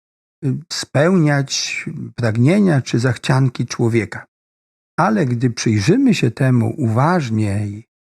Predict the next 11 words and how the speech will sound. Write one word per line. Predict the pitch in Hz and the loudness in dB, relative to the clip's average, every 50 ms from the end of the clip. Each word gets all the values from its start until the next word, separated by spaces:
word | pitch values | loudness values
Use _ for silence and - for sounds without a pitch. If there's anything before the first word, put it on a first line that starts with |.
| _ - | _ -4
co | - - | 0 2
mówi | 113 120 127 139 147 135 123 110 104 120 - _ _ _ _ - | 2 4 4 2 2 0 0 -2 -4 -6 -8 _ _ _ _ -14
psalmista, | - - 101 101 101 101 90 - - - 160 196 214 - _ _ _ _ _ _ _ _ _ _ _ _ _ - | -8 -6 -4 -4 -4 -4 -6 -6 -2 -2 -2 -2 -2 -6 _ _ _ _ _ _ _ _ _ _ _ _ _ -2
odkryjemy, | 143 135 - - - 147 135 139 139 135 156 202 226 233 196 135 120 107 110 - - _ _ _ _ _ _ _ _ _ _ _ _ _ _ _ _ _ _ _ _ _ - | -2 -2 -2 -4 -2 2 2 4 4 4 4 4 4 4 4 4 2 0 -4 -8 -10 _ _ _ _ _ _ _ _ _ _ _ _ _ _ _ _ _ _ _ _ _ -10
co | - - - 208 247 254 | -6 -2 0 2 2 4
naprawdę | 226 202 190 196 - - - 202 202 196 196 160 180 170 | 2 2 2 0 -4 -2 0 2 2 2 0 0 -2 0
zawarte | 160 160 139 135 185 214 226 190 131 - - 120 113 | 0 0 0 2 2 0 0 -2 -4 -4 -2 0 0
jest | 110 113 113 - - - _ - - 117 113 107 - | 0 0 -2 -4 -8 -14 _ -4 -2 -2 -2 -4 -6
w | - | -6
tym | - 156 131 123 | -2 0 2 2
przesłaniu. | 117 - - 113 - - - 92 95 95 101 | 2 2 -2 -2 -2 -2 -4 -4 -4 -6 -10